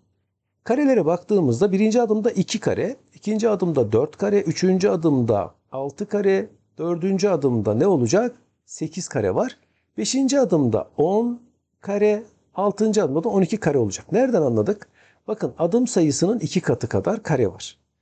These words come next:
Üçüncü adımda altı tane, dördüncü adımda sekiz tane.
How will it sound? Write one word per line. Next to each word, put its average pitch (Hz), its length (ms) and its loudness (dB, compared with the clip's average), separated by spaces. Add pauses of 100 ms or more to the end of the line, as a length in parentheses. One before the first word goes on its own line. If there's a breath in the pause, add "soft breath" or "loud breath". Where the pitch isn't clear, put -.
(240)
Üçüncü 196 400 0
adımda 147 380 -4
altı 214 300 0
tane, 101 380 -2
dördüncü 147 380 2
adımda 196 160 0
sekiz 151 360 -2
tane. - 380 -6